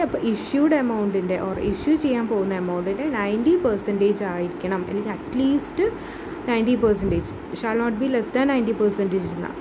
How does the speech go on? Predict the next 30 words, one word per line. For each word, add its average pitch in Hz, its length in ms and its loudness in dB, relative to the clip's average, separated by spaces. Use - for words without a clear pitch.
നയൻറ്റി 208 340 2
പെർസെൻറ്റേജ് 220 520 2
അതിൽ 254 240 2
കൂടുതലാകാം 214 680 0
മിനിമം 220 340 4
സബ്സ്ക്രിപ്ഷൻ 202 480 -2
എന്ന് 190 120 2
പറയുന്നത്. 165 360 -4
അവിടെ 226 180 2
അതൊന്ന് 240 320 2
ഓർത്ത് 254 220 0
വെച്ചാൽ 277 240 0
മതി. 262 140 2
വൺ 226 100 0
ലാക്ക് 294 260 0
ആണെങ്കിൽ, 269 320 2
വൺ 220 200 -2
ലാക്ക് 269 220 -2
ആണ് 294 160 2
ഇഷ്യൂ - 180 -4
എമൗണ്ട് 254 280 2
എന്നുണ്ടെങ്കിൽ 247 440 0
നയൻറ്റി 254 380 2
തൗസൻഡ് 233 360 0
ആയിരിക്കും 220 280 0
അവിടെ 214 200 0
എന്ത് 196 180 0
എന്ന് 208 180 0
പറയുന്നത്, 185 420 0
മിനിമം 294 300 4